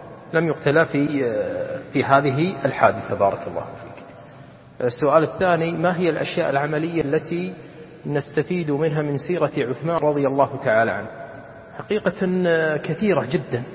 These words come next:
وذكرت أثناء ال-، المحاضرتين. يعني لو نظرنا إلى، إلى حياء عثمان رضي الله تعالى عنه، ولا شك أن الإنسان لو اتصف بهذه الصفة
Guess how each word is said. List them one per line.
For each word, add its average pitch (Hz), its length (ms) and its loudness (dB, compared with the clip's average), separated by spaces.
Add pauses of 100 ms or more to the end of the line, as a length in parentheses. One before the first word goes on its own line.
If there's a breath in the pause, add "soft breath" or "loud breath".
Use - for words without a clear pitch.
(880)
وذكرت 139 1300 4
أثناء 185 600 0 (160)
ال-، 131 1000 2
المحاضرتين. 143 800 2 (1000)
يعني 120 200 0
لو 165 160 2
نظرنا 165 480 4
إلى، 160 360 2 (680)
إلى 147 160 4
حياء 143 480 4
عثمان 139 340 0
رضي 131 260 0
الله 127 300 -2
تعالى 113 380 2
عنه، 120 180 -2 (1040)
ولا 151 160 6
شك - 300 -6
أن 131 180 -4
الإنسان 127 520 -2
لو 120 360 0
اتصف 113 800 -4
بهذه 120 840 -2
الصفة 151 460 -2